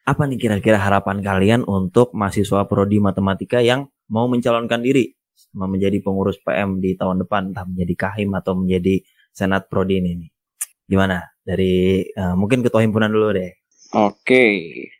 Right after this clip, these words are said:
Speaker 2: Kalau dari gua, eh, buat anak-anak yang buat nerusin P M Unpar, sebenarnya harapannya itu kita tuh jadi mahasiswa harus bisa bertanggung jawab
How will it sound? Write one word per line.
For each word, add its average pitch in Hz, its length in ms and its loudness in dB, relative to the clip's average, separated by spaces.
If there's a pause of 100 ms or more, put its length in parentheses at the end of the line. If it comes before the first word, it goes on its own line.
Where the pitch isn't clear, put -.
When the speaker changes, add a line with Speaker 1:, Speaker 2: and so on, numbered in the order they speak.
(680)
Speaker 2:
Kalau 110 280 2
dari 107 320 4
gua, 104 560 2 (560)
eh, 90 400 -2
buat 98 280 -2 (340)
anak-anak 98 480 -4
yang 98 180 -4
buat 98 160 0
nerusin 98 460 -2
P - 20 0
M 95 380 0
Unpar, 98 460 -2 (280)
sebenarnya 151 240 0
harapannya 117 540 -4
itu 175 160 -6 (560)
kita 120 180 -4
tuh 160 140 -12
jadi 127 160 -4
mahasiswa 120 460 -6
harus 113 100 -8
bisa 107 160 -8
bertanggung 101 340 -6
jawab 98 320 -4